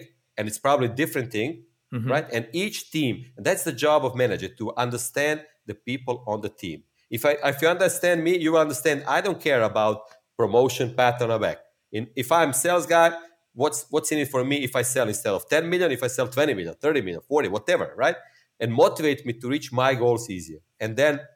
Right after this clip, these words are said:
Speaker 1: give me free hands to do my job. Of course, there are some K P Is, measurement thing, but allow people freedom to do their job.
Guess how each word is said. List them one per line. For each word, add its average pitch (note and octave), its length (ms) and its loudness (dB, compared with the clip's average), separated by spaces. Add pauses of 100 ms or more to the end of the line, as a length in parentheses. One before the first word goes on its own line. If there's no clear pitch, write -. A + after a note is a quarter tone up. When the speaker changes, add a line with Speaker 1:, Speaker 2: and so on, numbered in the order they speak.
(380)
Speaker 1:
give D3 200 -4
me D3 100 -4
free C3 300 -4
hands A#2+ 260 -2
to G#2 100 -10
do A2+ 140 -6
my A2 140 -2
job. G#2+ 260 0
Of - 140 -8
course, A#2+ 200 0
there F#2+ 120 -6
are - 20 -8 (100)
some - 160 -6
K G#2+ 140 -4
P A2 200 -6
Is, G#2+ 280 0 (240)
measurement G#2+ 420 -4
thing, G#2+ 140 -8 (280)
but A#2 220 -2
allow C3+ 380 6
people D3 320 -4
freedom A#2+ 380 -4
to G#2+ 80 -12
do A#2+ 160 -6
their A2 100 0
job. B2+ 340 2